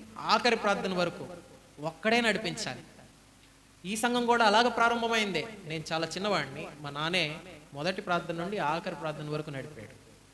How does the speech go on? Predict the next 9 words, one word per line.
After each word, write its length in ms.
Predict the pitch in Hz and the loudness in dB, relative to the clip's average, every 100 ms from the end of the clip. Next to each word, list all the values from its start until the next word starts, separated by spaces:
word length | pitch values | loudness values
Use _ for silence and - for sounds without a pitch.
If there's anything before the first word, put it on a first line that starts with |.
| - - - - - - - - - - - - - - | -20 -20 -20 -20 -20 -20 -20 -20 -20 -20 -20 -20 -18 -2
ఆఖరి 320 | 156 180 175 | 0 2 0
పాట 280 | 160 170 170 | 2 2 4
వరకు 360 | 180 170 165 175 170 - - - - - - | 2 0 -4 -10 -14 -18 -20 -20 -20 -20 -8
పాడేవాళ్ళు 400 | 143 226 240 214 | -2 2 4 4
లేరు, 320 | 202 196 143 - | 2 2 -2 -2
కొత్త 240 | 156 202 | -4 -2
ప్రాంతం, 520 | 208 190 151 139 - - - - | 0 0 -2 -8 -10 -14 -20 -14
ఎవరు 200 | 139 170 | -6 -2
లేరు. 300 | 196 175 135 | 0 0 -2